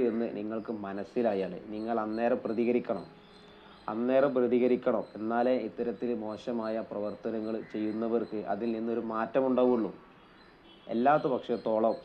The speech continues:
അവർ ഇത് തുടർന്ന് പോവുക തന്നെ ചെയ്യും. അതല്ല സത്യം, അതല്ല അതിൻ്റെ യഥാർത്ഥ സത്യം. നിങ്ങൾ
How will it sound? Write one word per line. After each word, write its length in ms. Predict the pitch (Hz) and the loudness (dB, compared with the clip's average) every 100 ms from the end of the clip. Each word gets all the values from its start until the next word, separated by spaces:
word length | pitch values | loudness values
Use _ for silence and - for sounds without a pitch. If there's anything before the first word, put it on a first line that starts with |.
| - - 107 | -14 -4 0
അവർ 160 | 117 117 | 0 0
ഇത് 120 | 104 113 - | -2 -6 -4
തുടർന്ന് 400 | 113 113 110 123 113 | -4 -2 -2 -2 0
പോവുക 220 | 110 113 113 | -2 0 -2
തന്നെ 200 | 107 110 | -2 -4
ചെയ്യും. 240 | 98 90 - 101 | -4 -8 -6 -2
അതല്ല 240 | 127 143 131 | 0 0 0
സത്യം, 280 | 104 - 117 - - - 104 | -4 -6 -8 -10 -20 -14 -4
അതല്ല 200 | 131 135 | 0 2
അതിൻ്റെ 180 | 131 120 | 2 4
യഥാർത്ഥ 320 | 120 123 - 127 | 4 2 0 -8
സത്യം. 260 | - 120 117 - - - - - 165 | -6 -6 -8 -14 -20 -20 -20 -2 0
നിങ്ങൾ 200 | 180 | 4